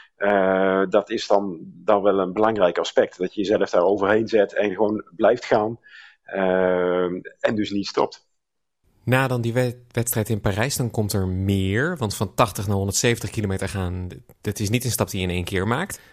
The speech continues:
Speaker 2: Ehm, w-, hoe is dat proces dan verder gegaan?
Speaker 1: Nou, eh, ja, ei-, eigenlijk ging dat ook weer een beetje met toeval samen. Ik, eh, ik bekeek, eh, de uitslag op die website van de Ecotrail.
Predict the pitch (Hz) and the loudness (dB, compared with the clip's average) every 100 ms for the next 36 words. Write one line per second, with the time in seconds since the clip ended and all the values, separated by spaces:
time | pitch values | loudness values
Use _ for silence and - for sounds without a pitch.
0 | _ - 98 98 98 98 - _ - 65 | _ -8 -2 0 0 -2 -6 _ -16 -10
1 | 65 117 175 190 185 175 180 170 160 151 | -6 -2 -2 -2 -2 -2 -2 -4 -4 -2
2 | 170 156 139 175 139 98 95 85 _ _ | -2 -2 -2 -4 -4 -6 -8 -10 _ _
3 | _ _ _ _ - - - 160 180 - | _ _ _ _ -20 -6 2 2 2 -4
4 | 120 - 165 160 131 131 160 170 156 170 | -4 2 4 4 0 0 0 2 2 2
5 | 160 143 156 160 165 156 135 131 131 110 | -2 -2 0 0 2 2 2 2 0 0
6 | 110 180 135 104 - 85 87 120 - - | 0 2 2 2 4 4 4 0 -4 2
7 | 120 110 98 120 110 - 123 117 117 98 | 4 4 2 0 0 2 2 2 0 2
8 | 117 135 - 123 101 92 85 110 - 117 | 2 2 2 2 2 -4 2 2 4 2
9 | 107 - 110 104 117 104 - 123 139 | 2 2 2 2 2 0 4 2 2